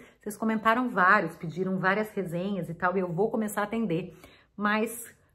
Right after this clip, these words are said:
como esse perfume apareceu do nada na minha vida, eu falei, eu vou fazer a resenha dele primeiro.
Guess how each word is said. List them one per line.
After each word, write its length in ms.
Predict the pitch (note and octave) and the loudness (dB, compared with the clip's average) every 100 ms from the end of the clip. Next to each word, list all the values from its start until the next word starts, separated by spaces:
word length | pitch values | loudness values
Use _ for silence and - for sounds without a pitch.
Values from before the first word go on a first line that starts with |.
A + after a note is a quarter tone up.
| _ | _
como 200 | - A3+ | -4 -2
esse 160 | A3 - | -2 -2
perfume 340 | G#3 - G3 | -6 -4 -4
apareceu 560 | F#3+ G3 F#3+ F#3 - F3 | -2 -2 -2 -2 -2 -2
do 140 | E3 | -2
nada 400 | D#3+ F#3 E3+ D3+ | 2 4 2 2
na 80 | D3+ | 0
minha 200 | C#3 D#3 | 0 -2
vida, 280 | D#3 G3+ F#3+ | -2 -6 -8
eu 40 | |
falei, 180 | - G3 | -8 -6
eu 40 | F#3+ | -6
vou 100 | G#3 | -6
fazer 260 | G3+ F#3+ | -6 -4
a 20 | |
resenha 380 | F#3+ F3 F3+ F3 | -4 -6 -8 -6
dele 180 | E3+ E3+ | -6 -8
primeiro. 460 | E3+ G#3+ G3+ D3+ | -8 -6 -6 -6